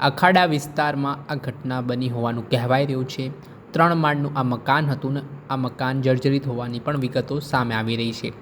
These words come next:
જેમાં પ્રથમ માળનો સ્લેબ ધરાશાયી થવાના પગલે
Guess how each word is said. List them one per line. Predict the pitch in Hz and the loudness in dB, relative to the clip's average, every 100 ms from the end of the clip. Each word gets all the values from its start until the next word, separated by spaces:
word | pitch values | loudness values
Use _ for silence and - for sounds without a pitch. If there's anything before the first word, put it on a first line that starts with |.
| - - - | -18 -20 -4
જેમાં | 135 131 135 - | 0 2 0 -2
પ્રથમ | 127 - 143 | -6 -4 -4
માળનો | 135 123 127 123 | -2 -2 -2 -4
સ્લેબ | - 139 135 - | -2 -2 -2 -2
ધરાશાયી | 123 120 113 131 131 156 - - - | -2 0 0 0 0 -2 -8 -16 -10
થવાના | - 123 139 139 131 135 - | -2 0 2 0 -4 -6 -6
પગલે | 123 131 127 | -6 -4 -4